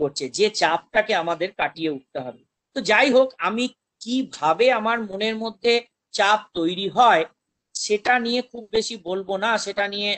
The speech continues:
আগের বক্তা বিস্তারিতভাবে আলোচনা করেছেন, উদাহরণ সহযোগে আলোচনা করেছেন। আমি এই চাপগুলো কাটাবার উপায়গুলোকে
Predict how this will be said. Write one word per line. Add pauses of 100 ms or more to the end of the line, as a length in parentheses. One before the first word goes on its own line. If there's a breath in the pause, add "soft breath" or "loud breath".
আগের
বক্তা (540)
বিস্তারিতভাবে
আলোচনা
করেছেন, (360)
উদাহরণ
সহযোগে
আলোচনা
করেছেন। (380)
আমি (140)
এই
চাপগুলো
কাটাবার (120)
উপায়গুলোকে